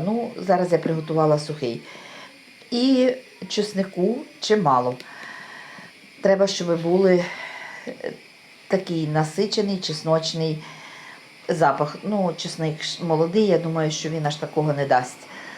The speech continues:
Лавровий листочок, перець горошком гіркий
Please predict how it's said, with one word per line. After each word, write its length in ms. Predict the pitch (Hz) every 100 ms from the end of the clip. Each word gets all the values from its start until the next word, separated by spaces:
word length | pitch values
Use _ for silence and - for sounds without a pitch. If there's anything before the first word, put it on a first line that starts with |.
| - - - - - - - - - - - - - - - - - - - -
Лавровий 720 | 220 233 202 185 180 156 143 143 - - - -
листочок, 920 | - 180 175 - 190 190 208 254 254 - - - - - - - -
перець 460 | - 190 175 170 -
горошком 600 | 185 165 151 - 170 170
гіркий 680 | 180 202 - 254 262 254